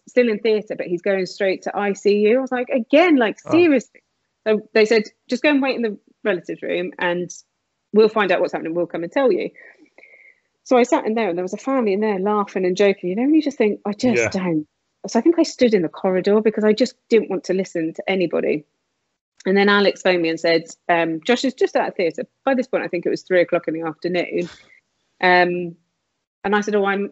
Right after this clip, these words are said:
Speaker 1: I'm in the corridor by the I C U ward." She said, "Oh, no, I'll come and get you then." So she came and got me, and we sat down, and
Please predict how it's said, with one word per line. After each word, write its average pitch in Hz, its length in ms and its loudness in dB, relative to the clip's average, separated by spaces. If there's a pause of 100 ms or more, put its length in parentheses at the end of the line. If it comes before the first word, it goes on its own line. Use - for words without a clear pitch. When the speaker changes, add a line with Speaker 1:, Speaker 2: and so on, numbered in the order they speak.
Speaker 1:
I'm 202 140 -4
in 214 300 -4
the 175 260 0 (100)
corridor 175 380 -2
by 160 180 -4
the 165 120 -2
I 165 80 0
C 165 180 -4 (160)
U 196 100 2
ward." 147 140 -4
She - 20 -6
said, 254 100 0
"Oh, 311 100 6
no, 254 200 4
I'll 214 80 0
come 214 120 -2
and 196 80 -2
get - 160 2
you 160 100 0
then." - 200 -10
So 170 80 -10
she 240 200 0
came 202 220 -2
and 170 80 -4
got - 240 -2
me, 160 80 -6
and 156 100 -6
we 165 80 -4
sat - 280 -6
down, 165 300 0
and 156 160 -2